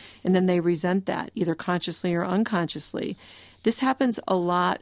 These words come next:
with brothers and sisters who go their own way and they don't have the same view of life that they had when they were growing up.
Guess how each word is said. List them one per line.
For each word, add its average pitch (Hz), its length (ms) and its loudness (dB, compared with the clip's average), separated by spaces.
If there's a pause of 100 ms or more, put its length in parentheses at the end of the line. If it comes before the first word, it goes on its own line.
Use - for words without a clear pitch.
with 175 520 0
brothers 180 380 -2
and 180 80 -2
sisters 175 520 0
who 185 80 0
go 175 220 2
their 170 200 0
own 170 240 0
way 165 420 0 (400)
and 180 140 2
they 170 60 4
don't 170 300 0
have 175 220 -2
the 180 100 -2
same 170 280 0
view 170 180 2
of 160 120 -2
life 165 360 0
that 170 140 -6
they 170 80 -2
had 165 200 -4
when 175 120 -2
they 165 100 0
were 160 140 -2
growing 165 360 0
up. 180 220 -2